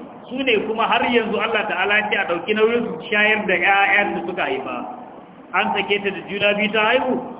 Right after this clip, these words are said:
dole ne kai mai gida kai tsayin daka wurin kula da ita da abin da ta haifa din. Wa 'alal mawludi lahu rizquhunna wa kiswatuhunna bil ma'ruf. Wannan wajibi ne shi ma mu san wannan. Daga cikin abubuwan da ya kamata mu kiyaye din,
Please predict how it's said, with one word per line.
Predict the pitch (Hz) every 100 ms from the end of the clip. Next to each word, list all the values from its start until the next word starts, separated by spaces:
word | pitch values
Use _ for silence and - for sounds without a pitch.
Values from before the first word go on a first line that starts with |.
| - 180
dole | 220 214
ne | 190 196
kai | 208
mai | 208 -
gida | 196 202
kai | 196 170
tsayin | 196 185
daka | 190 180 175
wurin | 185 190
kula | 185 180 190
da | 165
ita | 175 190 185 - - -
da | 165 156
abin | 175 175
da | 160
ta |
haifa | 160 - 147
din. | 143 131 - - - 139
Wa | 156
'alal | 175 185 180
mawludi | 160 160 180 170
lahu | 160 170 190 190 - -
rizquhunna | 196 202 175 165 208 208 208 208 - -
wa | 151 151
kiswatuhunna | 190 180 180 175 160 170 165 160 160 - - -
bil | 156 147
ma'ruf. | 123 117 - - - - - - - - - - - - - - - - - - - - -
Wannan | 165 185 170
wajibi | 185 208 180 185
ne | 175 165
shi |
ma | 180 180
mu | 165
san | 160
wannan. | 165 156 143
Daga | 147
cikin | 156 196
abubuwan | 202 220 202
da | 196
ya |
kamata | 196 185 185
mu | 165 -
kiyaye | 190 170 185
din, | 262